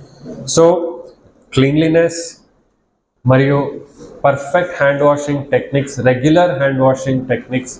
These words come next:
కరెక్ట్గా ఆ అన్ని మెథడ్స్తో ఇప్పుడు డిఎంఎన్హెచ్ఓ గారు, ఆ, డెమాన్‌స్ట్రేషన్ చేస్తాం, మేము ఇద్దరు కూడా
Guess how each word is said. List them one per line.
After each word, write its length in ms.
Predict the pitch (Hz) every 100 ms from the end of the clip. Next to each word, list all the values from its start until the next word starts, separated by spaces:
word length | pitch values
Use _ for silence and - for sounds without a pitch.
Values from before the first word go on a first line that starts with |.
| -
కరెక్ట్గా 600 | 135 131 - 151 131 - - -
ఆ 120 | 123 117
అన్ని 240 | 123 151
మెథడ్స్తో 840 | 131 120 139 123 - 143 123 - - _ -
ఇప్పుడు 440 | 127 135 127 101 - _ _
డిఎంఎన్హెచ్ఓ 500 | 117 135 139 131 135
గారు, 320 | 127 123 120 - - -
ఆ, 200 | 123 113 - -
డెమాన్‌స్ట్రేషన్ 680 | 127 123 131 160 135 - 117 123
చేస్తాం, 260 | 113 117
మేము 140 | 113 117
ఇద్దరు 180 | 135 131
కూడా 220 | 131